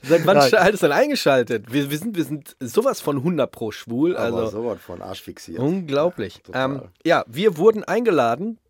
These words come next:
Speaker 1: zu <laughs> Octagon in Frankfurt, für die, die es auch noch nicht mitbekommen haben.
Speaker 2: Jau.
Speaker 1: Da ist auch noch mal eine Möglichkeit, dass man zusammen sich trifft.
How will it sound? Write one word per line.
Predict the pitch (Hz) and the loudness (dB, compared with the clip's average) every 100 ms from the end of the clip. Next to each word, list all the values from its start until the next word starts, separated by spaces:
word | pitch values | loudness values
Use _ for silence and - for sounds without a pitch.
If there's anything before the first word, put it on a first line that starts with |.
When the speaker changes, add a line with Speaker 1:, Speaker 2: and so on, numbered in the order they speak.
| _ - | _ -6
Speaker 1:
zu | 320 415 | -6 -6
<laughs> | _ _ _ - | _ _ _ -6
Octagon | 185 - 123 123 165 - - | -2 0 0 -2 -4 -10 -12
in | 127 | -10
Frankfurt, | 120 143 196 - 147 - | -6 -6 -6 0 0 0
für | 123 | -8
die, | 139 | -6
die | 135 | -8
es | - | -6
auch | 170 | -4
noch | 165 | -4
nicht | 107 | -6
mitbekommen | 110 - 110 107 107 | -10 -10 -10 -8 -10
haben. | 104 120 156 | -10 -10 -10
Speaker 2:
Jau. | 92 - 110 | -10 -8 -4
Speaker 1:
Da | 120 | -4
ist | 117 | -4
auch | 190 | -2
noch | 247 | -2
mal | 165 | -2
eine | 120 | -2
Möglichkeit, | 120 - 117 - 110 131 - | -4 -6 -14 -8 -6 -6 -8
dass | - | -12
man | 120 110 | -12 -12
zusammen | 117 107 117 117 110 107 | -12 -10 -8 -8 -12 -16
sich | 101 110 - | -14 -16 -8
trifft. | 117 165 _ | -6 -6 _